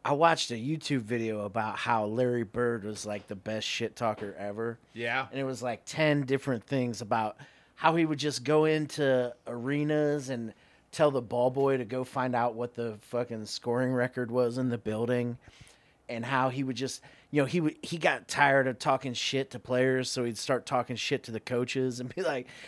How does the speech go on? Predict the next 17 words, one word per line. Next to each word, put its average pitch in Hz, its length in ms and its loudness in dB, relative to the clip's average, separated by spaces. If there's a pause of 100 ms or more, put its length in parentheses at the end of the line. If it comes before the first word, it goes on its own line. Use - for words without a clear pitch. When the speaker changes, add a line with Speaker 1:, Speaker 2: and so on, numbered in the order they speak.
(160)
Speaker 1:
you 151 100 2
know, 139 60 4
"You 156 160 -2
got 180 220 6
anybody 175 420 8
over 190 180 6
there 175 160 6
that 165 140 4
can 135 160 -4
guard 139 320 2
me?" 151 300 -2 (440)
Speaker 2:
<laughs> - 0 -
Speaker 1:
You 151 300 0
know, 135 80 -2
calling 165 400 6
his 147 140 6
shots, 147 760 10